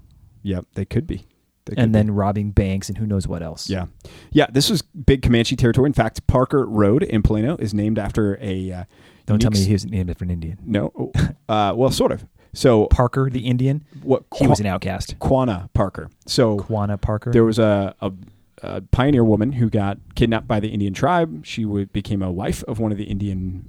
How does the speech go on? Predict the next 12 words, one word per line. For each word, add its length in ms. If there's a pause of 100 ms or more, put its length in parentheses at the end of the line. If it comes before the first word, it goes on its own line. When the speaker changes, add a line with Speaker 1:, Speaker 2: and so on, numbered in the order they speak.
Speaker 1:
uh, 300
tribesmen 680
there, 340
and 240
their 160
son 280
Quanah 360
became 300
one 100
of 80
the 60
leading, 500